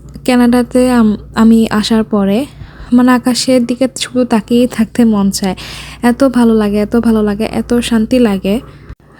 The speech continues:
তার উপরে আমরা এখন এমন একটা জায়গায় এসেছি পাহাড়ের মধ্যে, এখানে তো আকাশের, আহ, রূপটাই পুরো পাল্টে যায়।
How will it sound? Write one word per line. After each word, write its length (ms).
তার 180
উপরে 260
আমরা 240
এখন 360
এমন 240
একটা 200
জায়গায় 340
এসেছি 520
পাহাড়ের 600
মধ্যে, 540
এখানে 380
তো 320
আকাশের, 800
আহ, 800
রূপটাই 380
পুরো 260
পাল্টে 400
যায়। 240